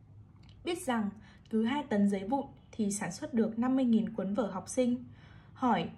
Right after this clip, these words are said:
từ số giấy vụn mà cả hai trường đã thu gom được, có thể sản xuất được bao nhiêu cuốn vở học sinh? Để làm bài tập này,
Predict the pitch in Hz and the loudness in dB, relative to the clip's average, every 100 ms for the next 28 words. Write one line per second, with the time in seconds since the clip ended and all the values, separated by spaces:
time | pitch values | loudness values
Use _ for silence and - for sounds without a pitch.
0 | - 233 202 - 202 202 196 185 202 202 | -4 0 0 0 0 0 0 0 0 0
1 | 202 180 180 262 247 240 202 - - 262 | 0 -2 0 -2 0 0 0 -2 -2 0
2 | 254 254 226 190 - - - - - 196 | 2 4 4 4 0 -8 -14 -12 -6 -4
3 | 254 208 - 170 302 311 226 226 233 247 | -2 -2 -4 -6 -6 -2 -2 0 0 2
4 | 247 247 190 185 247 196 180 - 254 240 | 2 2 0 0 0 0 -6 -2 0 0
5 | - - - - - - - - - - | -4 -16 -20 -20 -20 -20 -20 -20 -20 -20
6 | - - - 254 196 202 202 202 202 208 | -20 -20 -8 -2 0 2 2 2 0 2
7 | 202 190 | 4 2